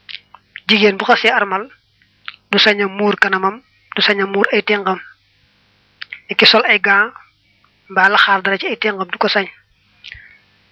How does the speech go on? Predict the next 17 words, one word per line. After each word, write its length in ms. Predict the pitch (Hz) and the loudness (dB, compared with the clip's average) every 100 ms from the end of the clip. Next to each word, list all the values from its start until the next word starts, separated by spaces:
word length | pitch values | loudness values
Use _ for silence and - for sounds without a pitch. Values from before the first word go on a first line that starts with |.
| - | 2
Kanamam 300 | 220 208 196 | 2 2 2
ba 80 | 208 | 0
tey 160 | 208 196 | 2 0
ndegam 200 | 202 202 | -2 -4
moom 120 | 202 | -2
du 60 | 240 | 2
awra, 280 | 240 190 196 | 2 0 -4
da 100 | 190 | -4
koy 140 | 202 | 0
bàyyi 200 | 208 196 | 2 0
rek 120 | 190 | -2
noonu, 300 | 202 190 196 254 _ _ _ _ - | -6 -8 -8 -16 _ _ _ _ -4
bañ 140 | 208 | -2
koo 220 | - 196 | 0 0
muur 240 | 190 190 196 | -2 -2 -2
ak 80 | 190 | -2
dara. 220 | 190 | -2